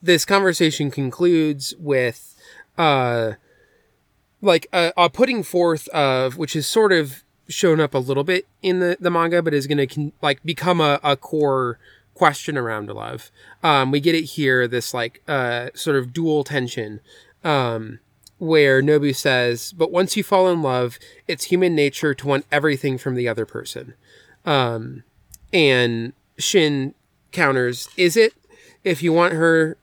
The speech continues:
steal her away. Just do it." Uh, and then Nobu says, "So, just like you said, I believe that to kindly watch over someone while asking nothing in return is real love. But I can't help it.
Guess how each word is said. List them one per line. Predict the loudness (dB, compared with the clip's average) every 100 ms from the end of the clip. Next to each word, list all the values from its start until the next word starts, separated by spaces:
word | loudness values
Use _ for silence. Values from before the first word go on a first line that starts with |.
| -12
steal | -8 0 2
her | 4 4
away. | 4 0 -2 -6
Just | -2 -2 -2
do | -6 -6
it." | -8 -14 _ _ _ _ -4
Uh, | 0 2 2 0
and | 2
then | 2
Nobu | 2 2 0
says, | 0 0 0 -2 -6
"So, | -2 4 4 4
just | 2 2
like | 0 -4
you | -6
said, | -4 0 2 0 -6 -18 -20 -6 2
I | 2
believe | 2 0 2 2 0 -2
that | -4 -2
to | -2
kindly | 0 0 2 0
watch | 0 -2 0
over | 0 0 0
someone | -2 -2 -2 -4 -6 -10 -18 -6
while | -2 0
asking | 0 -2 -2 0
nothing | -2 -2 -4
in | -4
return | -6 -4 0 0 0 -4 -6
is | -6 -6
real | -2 0 2 0
love. | -6 -16 -20 -20 _ _ _ _
But | 0 2 2 0
I | -2
can't | 2 0 0
help | -2 0
it. | -2 -2